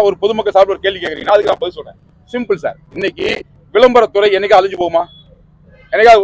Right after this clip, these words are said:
முற்று-, இன்னையோட க்ளோஸ், அடுத்த வருஷம் வந்து மா-, மார்ச்சோட முடிச்சிருவாங்க கணக்கு இருக்கா? வியாபாரத்துறை என்னைக்கு அழிஞ்சு போயிருமா? So விளம்பரத்துறையும் வியாபாரத்துறையும் எவ்வளவு வருஷம் இருக்குதோ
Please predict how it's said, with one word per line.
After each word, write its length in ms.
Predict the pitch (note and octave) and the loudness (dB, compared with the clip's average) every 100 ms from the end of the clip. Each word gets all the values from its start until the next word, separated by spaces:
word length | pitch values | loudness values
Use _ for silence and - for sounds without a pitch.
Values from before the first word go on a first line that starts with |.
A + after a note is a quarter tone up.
| G3 | 0
முற்று-, 220 | F#3 B3 G3+ G#3 | -10 -10 -6 -6
இன்னையோட 220 | G#3 A#3 A3 | 0 2 4
க்ளோஸ், 240 | A3 G3+ G#3 F3 | 2 2 4 4
அடுத்த 180 | G3+ A3 | 4 2
வருஷம் 180 | G#3 G3+ | 2 2
வந்து 140 | A3 G#3 - - F#3 | 2 0 -4 -6 2
மா-, 400 | G3 F#3 F#3+ F#3+ F3+ | 4 4 4 2 4
மார்ச்சோட 300 | A3 A3 A3 | 4 4 0
முடிச்சிருவாங்க 360 | G3+ G#3 G3+ F#3+ F#3+ | 0 0 2 4 2
கணக்கு 180 | F#3+ | -2
இருக்கா? 140 | F3+ F#3+ _ _ _ D#3 | -2 -4 _ _ _ 2
வியாபாரத்துறை 460 | G#3 B3 A#3 A3 G#3+ | 4 6 6 4 0
என்னைக்கு 200 | A3 G#3+ | 2 2
அழிஞ்சு 220 | A3 G#3 | 2 2
போயிருமா? 240 | G3 F#3 F#3 _ - | 0 -2 -10 _ -6
So 40 | G3 D#3 | -4 0
விளம்பரத்துறையும் 720 | A#3 A#3+ A#3+ A3+ - G#3 A3 | 0 2 2 0 0 -2 0
வியாபாரத்துறையும் 720 | F#3 G#3 G#3 G#3 F#3+ G3+ A3 F3 F#3+ | 2 4 6 4 4 -2 -2 0 0
எவ்வளவு 300 | A3 B3 A3 | 4 4 4
வருஷம் 220 | G3 G3 G3 | 2 -2 -6
இருக்குதோ 300 | D3+ D#3+ | -6 -2